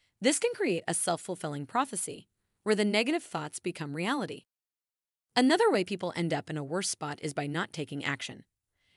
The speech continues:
Just because you've manifested something doesn't mean it will happen without any effort on your part. You still need to take steps towards your goal in order for it to become a reality.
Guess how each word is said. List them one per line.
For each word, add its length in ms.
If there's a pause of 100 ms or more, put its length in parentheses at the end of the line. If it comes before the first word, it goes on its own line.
Just 240
because 280
you've 120
manifested 600
something 340
doesn't 320
mean 160
it 80
will 80
happen 400
without 340
any 240
effort 300
on 100
your 120
part. 300 (760)
You 100
still 300
need 140
to 60
take 180
steps 280
towards 280
your 80
goal 360
in 160
order 200
for 180
it 80
to 80
become 300
a 40
reality. 520